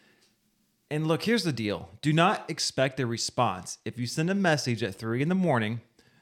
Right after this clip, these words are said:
on a D M with misspelled words, your social's private,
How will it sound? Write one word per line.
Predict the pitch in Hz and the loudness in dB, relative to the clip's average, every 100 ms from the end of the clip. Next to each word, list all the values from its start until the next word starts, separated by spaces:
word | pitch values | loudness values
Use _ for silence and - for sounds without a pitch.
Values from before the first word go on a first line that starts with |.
| _ _ _ | _ _ _
on | 110 113 | -4 -2
a | 131 | 0
D | 160 196 | 2 2
M | 131 101 113 - | 2 -2 -6 -6
with | 117 107 | -6 -2
misspelled | 117 131 - 165 165 | 2 2 2 4 4
words, | 139 117 107 110 - _ _ _ _ _ | 4 4 4 0 -6 _ _ _ _ _
your | 117 107 | -6 -4
social's | - 147 156 180 175 - _ _ _ _ - | 0 2 2 0 -4 -8 _ _ _ _ 2
private, | 156 101 98 120 | 4 4 2 -4